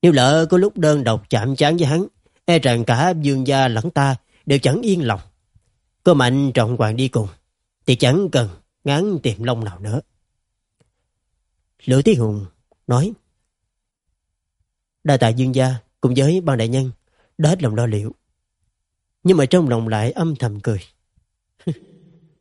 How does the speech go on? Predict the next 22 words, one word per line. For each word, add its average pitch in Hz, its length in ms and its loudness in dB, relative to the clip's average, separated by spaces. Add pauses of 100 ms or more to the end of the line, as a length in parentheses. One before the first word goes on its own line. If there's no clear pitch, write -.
(180)
"Lúc 143 260 0
sáng, 143 380 -4 (560)
khi 170 100 4
hắn 165 140 2
lấy 185 240 -2
bao 139 280 -2
vải 117 280 -4
chùm 113 180 0
đầu 107 200 -4
của 160 80 -2
ta, 135 180 -2 (500)
ta 165 100 2
còn 131 200 0
tưởng 143 160 0
hắn 202 140 -4
chỉ 220 100 -4
là 123 120 -2
Tiềm 113 260 -2
Long 147 260 -2
kia 156 180 2
nữa 131 160 -2
đó." 185 80 -6